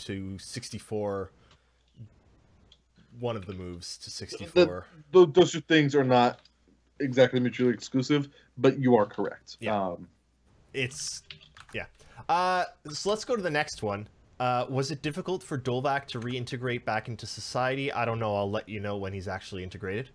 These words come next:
Speaker 2: Wait,
Speaker 1: Um,
Speaker 2: wait, hold on. I have something for this. Wait, wait for it. Hold on. Wait, where is it?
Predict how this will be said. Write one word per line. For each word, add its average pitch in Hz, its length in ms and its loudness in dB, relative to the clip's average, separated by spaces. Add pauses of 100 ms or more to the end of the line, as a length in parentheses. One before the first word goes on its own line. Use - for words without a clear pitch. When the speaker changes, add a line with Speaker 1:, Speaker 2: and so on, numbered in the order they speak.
(400)
Speaker 2:
Wait, 139 140 4
Speaker 1:
Um, 117 160 0
Speaker 2:
wait, 135 120 4
hold 139 200 8
on. 143 220 6 (260)
I 131 80 4
have 143 160 6
something 151 180 4
for 135 120 0
this. 131 280 0 (400)
Wait, 139 300 6 (400)
wait 135 180 4
for 143 220 6
it. - 120 4
Hold 131 220 4
on. 143 180 0 (200)
Wait, 131 300 2 (120)
where 131 220 4
is 139 100 2
it? 160 180 2